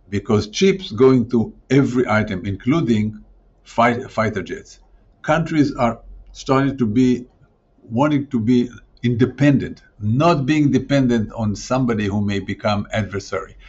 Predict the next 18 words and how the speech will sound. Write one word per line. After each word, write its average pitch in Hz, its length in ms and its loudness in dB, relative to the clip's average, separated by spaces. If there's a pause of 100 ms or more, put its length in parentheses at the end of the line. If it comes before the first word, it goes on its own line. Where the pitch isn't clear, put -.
(160)
So 135 200 2
it's 135 160 4
either 170 300 4
local 151 380 4
shoring 143 540 0
or 117 140 -8
so-called 120 420 0
friend 123 280 2
shoring, 85 380 -6 (560)
uh, 101 160 -6
buying 123 340 2
from 104 600 -2
friendly 107 400 0
countries. 98 580 -8 (540)
So 110 300 -2
this 147 200 -2
is 131 140 2
one, 117 500 2